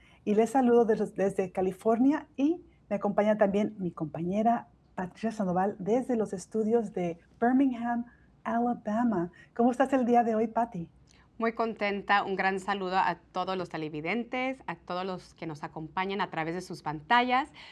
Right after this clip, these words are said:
Speaker 2: Pues qué tema tan hermoso, los abuelitos. ¿Cuántos abuelitos no han orado por sus familiares y por esos, esas oraciones, esos frutos, las personas regresan a su fe?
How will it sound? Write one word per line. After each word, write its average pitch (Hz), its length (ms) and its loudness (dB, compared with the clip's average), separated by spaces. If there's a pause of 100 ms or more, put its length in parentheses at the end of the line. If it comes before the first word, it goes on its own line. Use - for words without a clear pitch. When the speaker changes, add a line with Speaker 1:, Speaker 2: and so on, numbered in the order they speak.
(140)
Speaker 2:
Pues 208 140 -8
qué 208 100 -2
tema 220 300 0
tan 190 300 2
hermoso, 190 580 -2
los 208 180 -6
abuelitos. 196 800 -4 (480)
¿Cuántos 240 560 0
abuelitos 196 840 -2
no 196 500 -2
han 196 280 -2
orado 175 420 0
por 180 100 -6
sus 170 160 -10
familiares 196 720 2
y 202 180 -6
por 185 340 -4
esos, 202 520 -6 (140)
esas 180 280 -4
oraciones, 214 520 -2
esos 185 280 -6
frutos, 285 600 -2 (320)
las 202 140 -2
personas 208 440 -2
regresan 202 400 -2
a 190 40 -4
su 180 140 -12
fe? - 240 -6